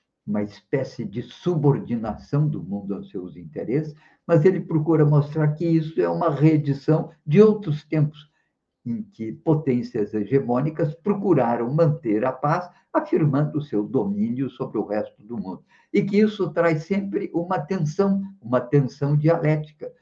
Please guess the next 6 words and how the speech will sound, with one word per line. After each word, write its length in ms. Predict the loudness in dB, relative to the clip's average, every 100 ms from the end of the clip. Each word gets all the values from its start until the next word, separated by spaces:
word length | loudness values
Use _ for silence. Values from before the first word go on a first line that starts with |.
| _ _
porque 680 | -8 -8 -8 -4 0 0 -4 _ _ _ _ 4
outras 520 | 6 6 4 0 -2
áreas 540 | -4 -4 -4 -6 -8 _ _ _
que 120 | 4
tentam 760 | 4 2 -2 -2 -4 -4 -6 -10 -18 _ _ -2
elevar 800 | 0 2 0 0 0 0 0